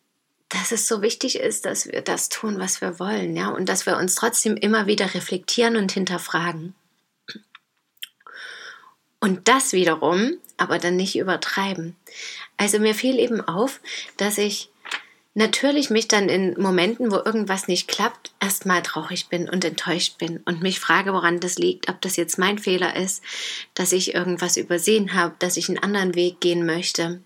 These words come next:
dass es gar nicht das ist, was ich will und brauche. Und dann einfach eben nochmal in mich zu gehen, nochmal mein Herz zu befragen, was will ich das eigentlich wirklich dort?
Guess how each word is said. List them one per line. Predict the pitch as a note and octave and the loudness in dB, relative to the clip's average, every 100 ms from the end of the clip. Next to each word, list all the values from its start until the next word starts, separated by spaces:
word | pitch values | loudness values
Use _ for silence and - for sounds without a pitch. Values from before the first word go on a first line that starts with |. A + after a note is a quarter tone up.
| _ | _
dass | E3+ - | -6 -2
es | E3 | -2
gar | F3+ F3 | -2 -2
nicht | F3 - | -4 -2
das | F3 | -2
ist, | - - | -2 -4
was | - F3+ | -6 -4
ich | E3+ - | -4 -2
will | F3+ | -2
und | E3+ F3 | -2 0
brauche. | G3+ A3 - C#4+ D#4 - - - - - - _ _ _ _ _ _ _ - _ - - _ _ _ _ - | 0 0 0 -4 -4 -16 -16 -14 -14 -18 -20 _ _ _ _ _ _ _ -16 _ -20 -20 _ _ _ _ 0
Und | A3 G#3+ | 4 6
dann | A#3 | 6
einfach | A#3 A#3+ B3 A3+ | 6 4 4 2
eben | A#3+ G#3+ | 2 4
nochmal | G#3 G#3+ G#3+ G#3+ G#3+ - | 4 4 2 4 4 4
in | B3+ | 2
mich | D4+ - - | 2 0 0
zu | F#3+ | -2
gehen, | - E3 E3 | 0 0 0
nochmal | E3+ - F3+ | -2 0 0
mein | F3+ F3 | 0 0
Herz | F3 G#3+ - | 0 -2 -2
zu | - F#3 | -4 -4
befragen, | F3+ - E3 E3+ E3+ | -4 -4 -4 -4 -4
was | F3+ - - | -6 -8 -6
will | G#3 | -4
ich | G#3 | -2
das | - G3 | 0 -2
eigentlich | - F3 F3 - F3 - | -2 -4 -6 -6 -8 -2
wirklich | G3 A#3 G#3 - | -2 0 -2 -2
dort? | E3 E3+ | -4 -6